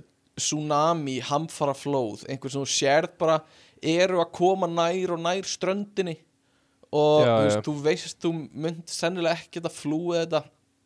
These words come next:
Speaker 1: Ég held að það sé fucking crazy, sko.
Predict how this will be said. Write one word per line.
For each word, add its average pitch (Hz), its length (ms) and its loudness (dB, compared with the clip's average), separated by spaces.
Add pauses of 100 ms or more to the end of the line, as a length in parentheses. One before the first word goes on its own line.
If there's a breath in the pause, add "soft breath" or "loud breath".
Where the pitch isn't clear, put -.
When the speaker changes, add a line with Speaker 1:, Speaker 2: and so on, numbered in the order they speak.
(280)
Speaker 1:
Ég 151 200 -4
held 127 100 -4
að 123 80 -8
það 135 160 -2
sé - 100 -8
fucking 139 480 -6
crazy, 151 560 -8
sko. 139 220 -8